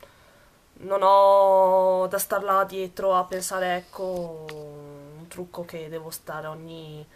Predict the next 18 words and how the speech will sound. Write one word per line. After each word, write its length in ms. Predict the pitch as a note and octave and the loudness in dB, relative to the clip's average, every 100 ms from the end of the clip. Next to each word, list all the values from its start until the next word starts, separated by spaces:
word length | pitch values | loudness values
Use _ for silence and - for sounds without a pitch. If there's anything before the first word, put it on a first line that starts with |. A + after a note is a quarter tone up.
| - - | -20 -16
due 120 | G3 | -14
o 40 | F#3+ | -6
tre 140 | F#3+ | -2
ore 260 | E3+ E3 E3 | -2 -2 -4
a 20 | |
ritoccare. 600 | E3 E3 - C#3 - - _ _ _ _ _ _ | -6 -14 -16 -16 -16 -20 _ _ _ _ _ _
Quando 220 | - A3 G#3+ | 0 2 0
sono 180 | G#3+ | -8
truccata 460 | G#3 A3+ F3+ F3 F#3 | -8 -6 -4 -4 -4
basta, 340 | E3+ - F3+ | -6 -6 -8
sono 200 | F3+ F#3 E3+ | -10 -10 -10
a 20 | |
posto. 500 | - - - F3+ F3 - | -14 -16 -10 -10 -8 -2
Lo 120 | A#3 | 0
farò 720 | A#3+ C#4 A#3 A#3 A#3 A#3 A3 | 4 6 8 8 8 8 6
domani, 480 | G#3+ G#3+ F3 F3+ F#3+ | 4 0 0 -2 -4
lunedì 500 | G3 F#3 D#3+ E3+ F3 _ _ _ | -8 -8 -10 -14 -14 _ _ _
trenta, 540 | - D3 C#3+ - D#3+ | -18 -18 -16 -10 -10